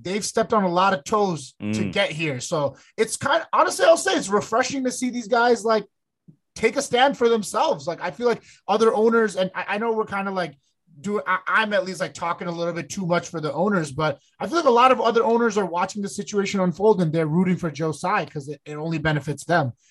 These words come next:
Speaker 1: Like, what if, I know this is, like, a really extreme, but what if the N B A goes to something like the N F L with non-guaranteed contracts? Like, I don't really see that happening, but,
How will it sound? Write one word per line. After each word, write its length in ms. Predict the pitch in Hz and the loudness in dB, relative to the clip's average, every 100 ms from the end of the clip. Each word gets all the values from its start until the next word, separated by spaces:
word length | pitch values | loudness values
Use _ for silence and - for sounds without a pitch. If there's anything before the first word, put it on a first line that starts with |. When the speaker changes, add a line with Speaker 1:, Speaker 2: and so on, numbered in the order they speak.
| _ - | _ -10
Speaker 1:
Like, 140 | 156 | -6
what 180 | 147 202 | 0 0
if, 180 | 214 - _ _ | 0 -8 _ _
I 120 | 185 | -2
know 100 | 196 | 0
this 220 | 220 214 202 | 0 -2 -2
is, 60 | |
like, 120 | 214 | -2
a 80 | 170 | -2
really 340 | 156 202 208 190 | -2 -4 -2 -4
extreme, 460 | 175 - 240 214 | -6 -6 -4 -2
but 80 | 156 | -2
what 160 | 143 180 | 0 0
if 100 | 156 | 2
the 120 | 165 | 0
N 140 | 170 | 0
B 140 | 165 175 | 0 -2
A 60 | |
goes 300 | 160 160 170 - | -2 -2 -2 -4
to 80 | |
something 320 | 156 165 160 156 | -8 -4 -2 -2
like 220 | 151 - _ - | -4 -8 _ -8
the 120 | 151 | -4
N 120 | 156 180 | 0 -2
F 160 | - | 0
L 180 | 190 202 | 2 2
with 160 | 156 131 | 0 -2
non-guaranteed 880 | 143 160 165 160 165 151 - 151 | -2 0 0 0 -2 -4 -10 -10
contracts? 520 | - 180 208 160 127 156 | -2 0 2 0 -4 -4
Like, 100 | 190 | 2
I 60 | |
don't 120 | 262 | 2
really 200 | 269 285 | 2 -4
see 180 | - 277 | -6 -2
that 180 | 277 277 | 0 2
happening, 560 | 262 285 285 294 302 185 | 0 -6 -6 -6 -6 0
but, 280 | 196 160 | 2 0